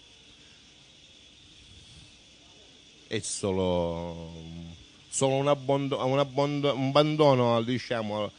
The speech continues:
alla propria disgrazia che possa avere una persona e basta. Non c'è riferimento, perché non vedo riferimento.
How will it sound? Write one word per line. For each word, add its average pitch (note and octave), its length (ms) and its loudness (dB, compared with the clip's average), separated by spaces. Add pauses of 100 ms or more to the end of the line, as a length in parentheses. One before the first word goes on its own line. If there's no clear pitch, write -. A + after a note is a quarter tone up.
(640)
alla C3 320 2
propria B2+ 420 4
disgrazia A#2+ 760 0
che A2 100 -2
possa - 400 -2
avere A2+ 220 0
una A2 180 0
persona G2+ 400 -4
e F#2+ 60 -4
basta. F2+ 460 -10
Non G2+ 180 -8
c'è G#2 340 4
riferimento, G2+ 720 -2
perché F#2+ 260 -10
non A2 160 -2
vedo A2+ 220 4
riferimento. G2 840 -4